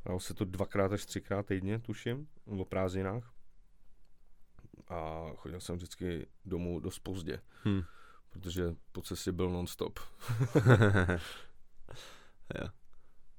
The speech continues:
Speaker 2: Takže to byla tady ta doba tvýho života.
Speaker 1: Tahle doba.
Speaker 2: Jasně. A teď nepiješ, viď, už?
Speaker 1: Nepiju. Pět
Speaker 2: Pět,
Speaker 1: let.
Speaker 2: pět let?
Speaker 1: Asi tak nějak.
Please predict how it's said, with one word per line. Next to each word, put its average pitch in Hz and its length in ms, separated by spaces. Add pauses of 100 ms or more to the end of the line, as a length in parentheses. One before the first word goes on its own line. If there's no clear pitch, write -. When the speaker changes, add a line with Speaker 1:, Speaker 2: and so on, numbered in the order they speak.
(160)
Speaker 2:
Takže 98 140
to 95 60
byla 90 120
tady - 160
ta - 140
doba - 340
tvýho - 240
života. 90 420
Speaker 1:
Tahle 87 280
doba. 58 260 (200)
Speaker 2:
Jasně. - 380 (680)
A 98 60
teď 104 100
nepiješ, 120 360
viď, - 220
už? - 100 (180)
Speaker 1:
Nepiju. 90 340
Pět - 280
Speaker 2:
Pět, 92 100
Speaker 1:
let. 87 180 (160)
Speaker 2:
pět 98 200
let? - 300 (340)
Speaker 1:
Asi 90 280
tak 82 200
nějak. 78 160